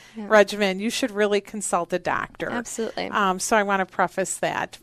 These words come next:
Speaker 2: Um, but for the average individual who's healthy enough to get started tomorrow,
Speaker 1: Mm-hmm.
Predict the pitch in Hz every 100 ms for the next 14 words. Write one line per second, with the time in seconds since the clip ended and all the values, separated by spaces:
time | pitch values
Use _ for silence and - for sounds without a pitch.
0 | - 196 185 180 240 - - 233 233 -
1 | 214 233 240 233 220 196 185 196 190 -
2 | 220 - - 202 196 214 196 185 - 214
3 | 190 - - 190 180 180 - 220 175 160
4 | 156 151 - 262 233 185 196